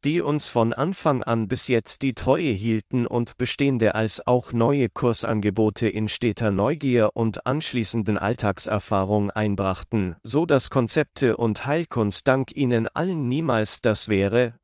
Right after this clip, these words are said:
was es heute ist. Dankeschön für Ihre Treue, Ihr Engagement und Ihre wertvollen Bewertungen.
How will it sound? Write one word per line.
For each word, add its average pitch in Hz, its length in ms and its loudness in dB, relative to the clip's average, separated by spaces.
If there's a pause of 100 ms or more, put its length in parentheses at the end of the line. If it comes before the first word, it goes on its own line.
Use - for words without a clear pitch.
was 156 240 -2
es - 240 -2
heute 127 300 2
ist. - 360 -6 (1080)
Dankeschön 143 640 4
für - 160 0
Ihre 110 320 0
Treue, 95 600 0 (160)
Ihr 127 220 2
Engagement 113 840 0
und 147 300 -2
Ihre 123 340 2
wertvollen 107 540 2
Bewertungen. 104 720 0